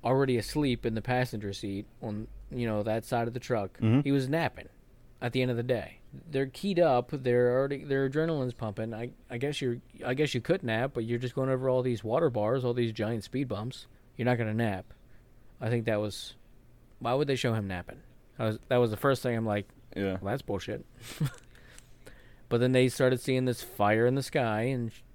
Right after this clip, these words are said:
Speaker 1: sure enough, Travis Walton's already out of the truck, going over to check this thing out, and then it lifted him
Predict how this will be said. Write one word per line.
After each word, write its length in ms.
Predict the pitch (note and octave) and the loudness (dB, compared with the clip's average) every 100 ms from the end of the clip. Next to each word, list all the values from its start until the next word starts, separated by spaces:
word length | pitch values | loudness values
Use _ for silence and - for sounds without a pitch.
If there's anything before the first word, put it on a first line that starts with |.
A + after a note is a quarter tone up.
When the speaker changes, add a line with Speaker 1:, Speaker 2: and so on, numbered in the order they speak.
| - - | -20 -14
Speaker 1:
sure 300 | - A2 A#2 | -4 0 2
enough, 460 | C3+ A#2 B2+ - - - - - - | 2 0 -2 -6 -20 -20 -20 -20 -4
Travis 360 | B2+ A2+ A#2+ | 2 2 2
Walton's 340 | B2+ B2 A#2+ G#2+ | 2 2 0 0
already 420 | G2+ A#2 C3 C3+ | 2 4 4 2
out 140 | C#3 | 2
of 60 | C#3+ | 0
the 60 | C#3+ | -2
truck, 440 | - G3+ C3+ - - - - - | 4 4 2 -8 -20 -20 -20 -4
going 200 | A#2 A#2+ | 0 2
over 180 | B2 C3 | 2 0
to 80 | B2+ | 0
check 200 | C#3 B2+ | 0 0
this 140 | C3+ | -4
thing 340 | - - D#3 E3+ | -8 -2 0 0
out, 260 | G#2 A#2 - - - - - | -2 -4 -8 -16 -20 -20 -4
and 380 | A#2+ A#2 A#2 A2+ | 0 0 0 0
then 600 | B2 B2 B2 B2 A#2 G#2+ - - - - | 2 4 4 2 -2 -6 -14 -20 -20 -4
it 220 | B2 A#2+ | -4 -2
lifted 840 | A#2 A#2 A#2 A#2+ D3+ D#3 - D#3 D3 | -2 0 2 4 4 2 -2 0 0
him 440 | B2 A#2+ B2+ A2+ | -2 -2 -2 -2